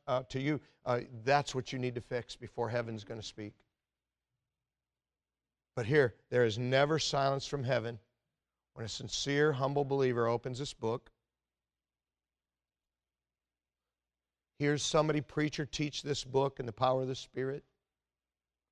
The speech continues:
listens to music that soothes their spirit instead of feeds their flesh. Heaven is never silent.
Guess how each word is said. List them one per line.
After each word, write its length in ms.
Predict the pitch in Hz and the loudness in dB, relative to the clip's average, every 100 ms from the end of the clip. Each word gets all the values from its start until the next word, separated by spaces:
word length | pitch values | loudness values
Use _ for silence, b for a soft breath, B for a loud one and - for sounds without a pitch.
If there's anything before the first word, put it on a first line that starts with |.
| _ _ | _ _
listens 480 | 139 156 - 156 - | 2 4 2 -4 -4
to 80 | 151 | -4
music 520 | 139 147 147 131 165 - | 0 2 2 2 -4 -4
that 360 | - 131 127 - _ _ _ _ _ _ _ - | -2 2 2 0 _ _ _ _ _ _ _ -12
soothes 520 | - 175 170 156 127 | -4 2 4 2 0
their 200 | 135 131 | 0 0
spirit 560 | - - 151 143 160 147 | -2 -6 -4 0 0 0
instead 420 | 127 - 143 135 | -6 -6 -4 -4
of 100 | 120 _ | -6 _
feeds 320 | 151 143 110 | -4 -4 -6
their 180 | 131 139 | -6 -6
flesh. 440 | - - 139 151 - _ _ _ _ _ _ _ _ _ _ _ _ _ 294 _ _ _ _ _ _ _ _ _ _ | -6 -2 -2 -2 -8 _ _ _ _ _ _ _ _ _ _ _ _ _ _ _ _ _ _ _ _ _ _ _ _
Heaven 220 | 139 127 | -8 -6
is 160 | 117 104 | -6 -4
never 260 | 120 117 | -2 -4
silent. 300 | 90 - - | -6 -14 -16